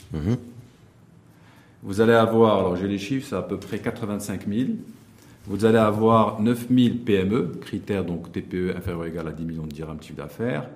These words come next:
Speaker 2: P M E de dix à cent soixante-quinze, et grande entreprise au-dessus de cent soixante-quinze. Donc vous allez avoir une grosse part de T P E, une part de P M E, donc quatre-vingt-quatre mille à peu près T P E, neuf, dix mille P M E et sept cents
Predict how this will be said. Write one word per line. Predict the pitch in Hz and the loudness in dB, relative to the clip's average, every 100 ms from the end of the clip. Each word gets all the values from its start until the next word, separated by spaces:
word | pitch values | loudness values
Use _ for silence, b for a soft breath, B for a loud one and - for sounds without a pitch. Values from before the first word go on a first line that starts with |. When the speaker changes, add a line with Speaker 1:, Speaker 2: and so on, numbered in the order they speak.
| B B _ - | B B _ -8
Speaker 2:
P | 90 | -4
M | 87 90 | -2 -4
E | 87 | -4
de | 82 | -6
dix | 80 87 - | -8 -8 -10
à | |
cent | - 87 | -10 -12
soixante-quinze, | - - - - 107 131 120 - B B B - | -14 -16 -14 -10 -8 -8 -8 -12 B B B -14
et | 85 82 82 - | -10 -8 -10 -16
grande | - 87 92 | -10 -6 -4
entreprise | 87 - 82 - 113 120 120 - | -6 -8 -10 -6 -4 -4 -6 -12
au-dessus | 101 - - | -12 -12 -12
de | - | -14
cent | |
soixante-quinze. | - 87 - 80 - - - | -12 -12 -12 -14 -16 -20 -10
Donc | 104 98 | -8 -8
vous | 107 113 | -4 0
allez | 120 | 2
avoir | 113 113 | 2 0
une | 101 | -2
grosse | 87 127 147 | -4 -4 -6
part | - 120 | -4 -2
de | 95 | -2
T | - 95 | -6 -8
P | 90 | -6
E, | 87 107 131 82 - - - | -6 -4 -4 -6 -10 -16 -8
une | 143 131 | -6 -4
part | - 113 95 | -2 -2 -2
de | |
P | 90 95 | -6 -6
M | 87 82 | -6 -4
E, | 101 - - - | -6 -6 -10 -18
donc | - | -16
quatre-vingt-quatre | 95 95 92 90 90 92 90 90 | -14 -10 -8 -8 -10 -12 -12 -10
mille | 87 | -10
à | |
peu | 80 80 | -10 -14
près | - | -16
T | 78 - | -16 -16
P | - | -12
E, | 78 101 123 123 - - | -10 -8 -6 -8 -12 -12
neuf, | 92 87 | -12 -10
dix | 80 85 | -10 -8
mille | 87 82 | -6 -8
P | 85 71 | -10 -12
M | 73 85 | -10 -6
E | 117 120 | -6 -6
et | 78 80 | -8 -12
sept | - 92 - | -10 -12 -10
cents | - 110 110 | -8 -8 -8